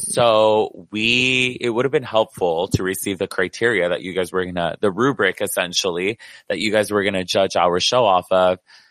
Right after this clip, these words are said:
um, beforehand, because it feels like you guys are not on the same page since we all received kind of like, like erratic feedback. Like none of it was consistent.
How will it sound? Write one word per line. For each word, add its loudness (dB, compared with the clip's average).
um, 2
beforehand, 0
because -6
it -4
feels 0
like 0
you -2
guys 2
are -2
not 2
on 0
the -6
same -4
page 0
since -10
we 0
all 2
received -4
kind -2
of -2
like, -6
like -4
erratic 2
feedback. -2
Like 0
none 0
of 2
it 2
was -4
consistent. -2